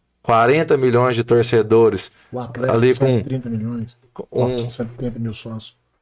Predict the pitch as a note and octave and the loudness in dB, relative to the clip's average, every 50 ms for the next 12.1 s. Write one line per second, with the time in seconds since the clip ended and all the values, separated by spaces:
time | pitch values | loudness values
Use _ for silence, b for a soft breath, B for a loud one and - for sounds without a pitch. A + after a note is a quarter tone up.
0 | _ _ _ - D#3+ F#3+ - - - E3 E3 F3 F3+ F3+ - G#3 G#3+ A3 A3 - | _ _ _ 0 2 2 2 0 2 2 2 2 2 2 0 0 0 0 0 0
1 | G3 G#3+ G#3 - - G3 G3+ G3+ F#3+ G#3+ - - - - B2+ A2 G2+ F#2 F#2+ F#2 | 0 0 0 0 0 0 0 2 2 2 0 0 0 2 2 4 4 2 0 -4
2 | - - _ _ _ _ _ _ _ _ _ _ _ _ - - B2 A#2 B2 B2+ | -6 -12 _ _ _ _ _ _ _ _ _ _ _ _ -14 -6 -2 2 2 2
3 | B2 - - - _ A#2 A2+ G#2 G2+ - B2+ D3 - - E3 E3+ F3 F3 F3 - | 2 0 -4 -4 _ 0 0 0 0 0 -2 -2 0 0 0 0 0 -2 0 0
4 | G3 F3+ F3 E3+ F3 F3+ F3+ D#3+ - - D#3 C#3+ C#3+ D3+ E3+ F#3+ F#3+ - E3+ D3+ | 2 2 2 0 0 0 -2 -2 -2 0 0 0 2 2 0 -2 0 2 2 2
5 | C#3+ - - - C3 C#3 D#3 E3+ F#3+ F3 D#3+ D3 C#3 D3 C#3+ C3+ - C#3+ C3 - | 2 0 0 0 0 2 2 0 0 0 2 2 2 2 2 2 2 2 2 4
6 | C#3+ B2 A#2+ A#2+ A#2+ A#2 A2+ G#2+ B2 B2+ D#3 E3+ D3+ - - E3+ F3+ G3 F#3 - | 2 2 2 4 4 4 4 4 4 2 2 0 -2 0 0 2 2 2 0 2
7 | - G3 F#3+ F3+ D3+ C#3 C3+ B2 G#2+ - A2+ A2+ A2 - b b b b b b | 0 0 0 2 2 2 2 2 0 0 -4 -10 -10 -12 b b b b b b
8 | - D#3 D#3+ - - - - - E3 D#3 D#3 D3+ C#3+ D3+ D3 C#3 C#3+ C#3+ C3+ - | -2 -2 0 0 0 -2 0 0 2 4 4 2 2 0 -4 0 0 0 0 2
9 | C#3+ C3 A#2+ - - B2 A2+ G2+ A2 b b b b b b b b b - B2+ | 2 2 2 2 0 -2 -2 -4 -4 b b b b b b b b b -4 -2
10 | C3 C3+ C3 B2 A#2+ - - A#2+ A2+ A2 A2 A2+ A2+ A2 G#2+ - A#2 A#2 A2+ A#2 | -2 0 -2 -2 -4 -4 -4 -2 0 0 2 0 -2 -4 -6 -6 -6 -4 -2 0
11 | A2 A2 A2 A2 G#2+ - - D3 E3 E3+ E3+ - - - C#3+ B2 D3 C3+ B2+ A#2+ | 0 0 0 0 -4 -2 0 0 0 0 -2 -4 -4 -2 -2 0 2 2 2 2
12 | G#2 - | 2 0